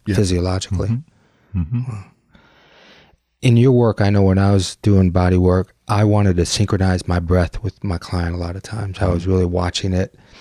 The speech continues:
Speaker 2: and we were working in, in sync together, and it became a, just an incredible dance.
Speaker 1: Mm-hmm.
Speaker 2: Um, is that something that you consciously do with people, even in your, outside of your work or in your work, or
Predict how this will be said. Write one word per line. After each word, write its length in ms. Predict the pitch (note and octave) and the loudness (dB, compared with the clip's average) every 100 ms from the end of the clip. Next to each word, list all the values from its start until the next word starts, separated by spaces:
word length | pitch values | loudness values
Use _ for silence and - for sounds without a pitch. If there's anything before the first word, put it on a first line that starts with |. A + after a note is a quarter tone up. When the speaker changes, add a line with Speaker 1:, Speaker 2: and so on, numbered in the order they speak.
| - - - - | -20 -20 -20 -10
Speaker 2:
and 120 | A#2 F2+ | -2 2
we 80 | F2+ | 2
were 100 | F2+ | 2
working 380 | F#2 F#2+ G2 | 2 0 -2
in, 160 | F#2 F#2 | -2 -2
in 160 | G2+ F#2 | -4 -4
sync 300 | - G2+ F#2+ | -2 -2 -4
together, 460 | - F#2+ F2 F2 - | -2 -2 0 -2 -2
and 640 | G2 F#2 F#2 F2 F2 E2+ - - - - - - | -2 0 0 0 -2 -6 -10 -18 -18 -18 -20 -20
it 160 | - G#2 | -14 -10
became 380 | F#2 - - E2+ | -8 -8 -8 -6
a, 140 | E2+ - | -6 -8
just 260 | G2 - | -12 -8
an 160 | F#2+ F2+ | -8 -6
incredible 520 | F#2+ F2+ - F2+ F2 | -8 -8 -6 -6 -4
dance. 640 | E2 F#2 E2+ E2+ - - - _ _ | -6 -4 -4 -6 -12 -18 -18 _ _
Speaker 1:
Mm-hmm. 320 | G2 D#2 F#2+ G2 | -6 -6 -6 -4
Speaker 2:
Um, 180 | F2+ - _ _ _ | -4 -6 _ _ _
is 200 | - G2 | -4 0
that 180 | G#2 A2+ | 2 0
something 300 | - B2+ A2+ | 0 0 2
that 180 | G2+ F#2+ | 0 0
you 220 | F#2+ E2+ | -2 -2
consciously 760 | - - - G#2 - A#2 A#2+ G#2+ | -4 -8 -2 -2 0 -2 0 0
do 480 | G2+ A2 A2+ A2+ - | 2 4 2 0 0
with 280 | A2 A2 - | 2 2 0
people, 560 | - A2 A#2 A#2 A2+ - | -4 -2 0 0 -2 -6
even 300 | - F#2+ G2 | -4 0 2
in 140 | F#2+ F#2 | 2 2
your, 460 | F#2+ F#2 F#2 F#2 - | 2 2 0 -2 -4
outside 400 | G2 - G2 G2 | -6 -2 0 0
of 100 | G2 | 0
your 120 | G2+ | 2
work 320 | G#2 G2+ - | 2 0 0
or 120 | F#2 | -2
in 180 | B2 G2 | -2 -2
your 80 | G2 | 0
work, 300 | G2 G2+ G2+ | 0 0 -2
or 260 | F#2 F2+ | -2 -2